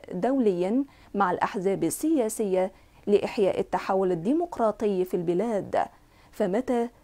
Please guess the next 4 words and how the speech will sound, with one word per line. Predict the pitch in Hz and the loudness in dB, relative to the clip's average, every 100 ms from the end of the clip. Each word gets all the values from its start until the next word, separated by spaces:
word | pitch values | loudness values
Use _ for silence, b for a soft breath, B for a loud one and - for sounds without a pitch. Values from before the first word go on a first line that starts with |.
| b | b
تنتهي | - 180 - 254 247 233 233 - | 0 0 0 -2 -2 -2 -2 -2
ويعود | 202 202 185 175 190 190 | 2 4 2 2 0 0
الجميع | 175 175 185 233 208 196 - b b | 0 -2 0 0 2 0 0 b b
لطاولة | 220 311 240 196 180 185 | -2 0 -2 -2 0 -2